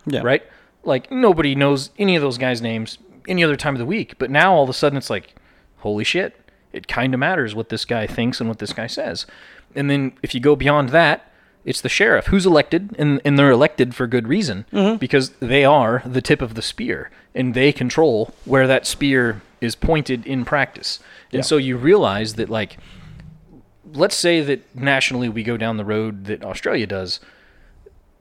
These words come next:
Speaker 2: it's the sheriff that is gonna be the one that is the tip of that spear. So, like, we talked about the interstate travel ban.
Speaker 1: Mm.
Speaker 2: Well, who carries that out?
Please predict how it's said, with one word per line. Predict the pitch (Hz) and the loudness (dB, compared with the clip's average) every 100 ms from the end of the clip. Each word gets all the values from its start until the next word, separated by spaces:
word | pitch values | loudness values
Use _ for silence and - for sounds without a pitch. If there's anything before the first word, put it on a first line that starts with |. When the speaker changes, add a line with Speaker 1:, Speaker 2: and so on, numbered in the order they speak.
| _ _ _ _ _ | _ _ _ _ _
Speaker 2:
it's | 139 - | -6 -4
the | - | -4
sheriff | - 180 202 104 - - - _ 120 | 2 4 4 4 -2 -14 -20 _ -6
that | 123 | -4
is | 117 | -2
gonna | 135 135 | -2 -2
be | 131 | -2
the | 120 | -2
one | 120 127 123 123 117 - _ _ _ _ | 0 2 2 -2 -4 -14 _ _ _ _
that | 117 120 - | -4 -4 -2
is | 127 117 | -2 -2
the | 117 | -4
tip | 139 123 | -2 -2
of | 107 | -2
that | 104 - | -4 -4
spear. | - 123 98 69 - | -8 -8 -8 -10 -10
So, | - | -2
like, | 127 117 | 0 0
we | 123 | 0
talked | 139 131 | -2 -2
about | 120 120 107 - - _ _ | 0 0 0 -4 -20 _ _
the | 110 107 | -6 -6
interstate | 110 135 131 131 120 - _ - | -2 0 0 0 -2 -4 _ -4
travel | 127 120 101 85 - - _ | 0 0 -2 -10 -18 -20 _
ban. | 101 95 80 69 | -8 -8 -10 -8
Speaker 1:
Mm. | 160 160 113 - - | -4 -2 -4 -6 -4
Speaker 2:
Well, | |
who | 127 202 | 0 2
carries | 180 151 113 | 4 4 4
that | 113 98 | 2 2
out? | 80 67 | 0 -4